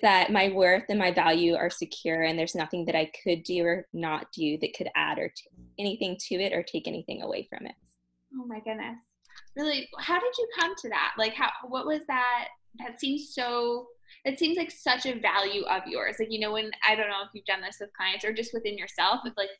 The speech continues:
Speaker 2: identifying your values. Um, is that a value of yours, and how did you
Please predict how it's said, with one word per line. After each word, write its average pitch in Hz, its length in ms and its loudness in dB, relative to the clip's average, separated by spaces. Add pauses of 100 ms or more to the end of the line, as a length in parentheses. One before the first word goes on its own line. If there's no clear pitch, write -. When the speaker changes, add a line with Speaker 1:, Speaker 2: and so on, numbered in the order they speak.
(120)
Speaker 2:
identifying 208 640 -2
your 196 140 -6 (160)
values. 262 680 -4 (380)
Um, 233 300 4
is 247 100 -2
that 240 260 2
a 233 40 -12
value 214 400 2
of 226 120 -6
yours, 233 260 -2
and 214 80 -8 (140)
how 208 120 -4
did 240 160 -10
you 277 100 -8